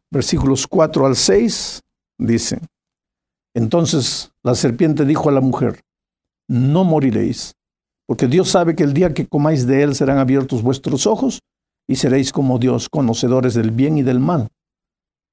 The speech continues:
Al ver la mujer que el árbol era bueno para comer, agradable a los ojos y deseable para alcanzar la sabiduría, tomó de su fruto y comió, y dio también a su marido, el cual comió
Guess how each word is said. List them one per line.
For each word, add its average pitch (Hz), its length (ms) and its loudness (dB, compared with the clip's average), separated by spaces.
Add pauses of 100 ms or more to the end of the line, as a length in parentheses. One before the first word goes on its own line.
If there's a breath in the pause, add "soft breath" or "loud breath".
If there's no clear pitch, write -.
Al 117 140 0
ver 143 180 0
la 143 60 2
mujer 139 400 0
que 143 120 -2
el 120 100 2
árbol 123 320 2
era 120 160 2
bueno 123 420 0
para 127 160 -2
comer, 127 320 -2
agradable 135 600 2
a 156 40 2
los 151 220 -2
ojos 151 340 -2
y 135 60 2
deseable 127 640 0
para 113 180 -2
alcanzar 123 380 -2
la 175 100 2
sabiduría, 175 540 -2 (560)
tomó 117 240 2
de 131 60 0
su 180 180 -2
fruto 233 280 0
y 202 60 -4
comió, 196 440 0 (500)
y 143 140 2
dio 139 180 2
también 143 380 2
a 139 60 0
su - 120 -4
marido, 131 380 2
el 113 120 -4
cual 139 240 -2
comió 131 540 0